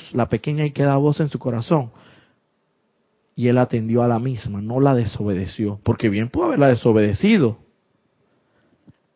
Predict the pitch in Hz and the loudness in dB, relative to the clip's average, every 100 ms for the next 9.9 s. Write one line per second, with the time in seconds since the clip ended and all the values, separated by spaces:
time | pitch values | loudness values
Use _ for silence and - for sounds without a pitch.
0 | _ _ _ _ _ - 120 123 123 160 | _ _ _ _ _ -6 0 0 4 2
1 | - 220 123 - _ _ _ _ _ _ | 6 4 4 -2 _ _ _ _ _ _
2 | _ _ _ 185 185 - 165 175 170 180 | _ _ _ 2 2 4 4 4 4 2
3 | - 175 185 170 170 165 139 156 165 - | 0 2 2 2 4 2 2 2 2 0
4 | 135 147 147 - 147 147 180 180 165 135 | -2 0 2 2 0 0 2 2 2 -2
5 | 139 139 135 139 143 131 143 139 110 101 | 0 -2 0 -2 -2 -2 0 0 0 -2
6 | 104 - 107 98 87 82 - _ _ _ | -6 -6 -8 -8 -10 -12 -18 _ _ _
7 | _ _ _ _ _ _ _ _ _ _ | _ _ _ _ _ _ _ _ _ _
8 | _ _ _ _ _ _ 101 101 95 95 | _ _ _ _ _ _ -12 -10 -8 -6
9 | 123 139 175 202 269 302 139 - - | -4 -2 -2 -2 -4 -6 -10 -12 -20